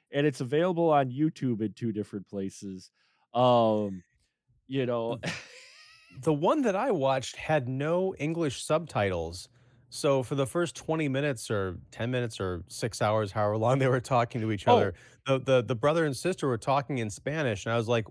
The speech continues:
Speaker 2: "What the hell
Speaker 1: No.
Speaker 2: are they saying?" I, I picked up bits, but I couldn't figure it out.
Speaker 1: No, no, the Spanish parts don't have English subtitles.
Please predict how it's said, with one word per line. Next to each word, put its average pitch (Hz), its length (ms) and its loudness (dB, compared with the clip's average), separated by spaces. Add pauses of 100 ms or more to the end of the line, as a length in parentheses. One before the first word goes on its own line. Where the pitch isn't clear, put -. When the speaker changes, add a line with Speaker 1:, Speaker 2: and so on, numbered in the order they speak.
Speaker 2:
"What 104 320 -4
the 190 80 -2
hell 147 240 2
Speaker 1:
No. 214 140 8
Speaker 2:
are - 20 -2
they 120 140 -2
saying?" 123 340 -2
I, 110 80 0 (160)
I 123 80 4
picked - 240 -4
up 95 220 -2
bits, - 260 -4
but 98 160 -2
I 98 80 -2
couldn't 127 300 -6
figure 107 320 -4
it 92 40 -2
out. 101 280 -2
Speaker 1:
No, 165 180 6
no, 175 140 6
the 143 100 4
Spanish 160 460 0
parts 160 240 0
don't 160 180 4
have 139 220 2
English 107 360 -4
subtitles. 87 640 -10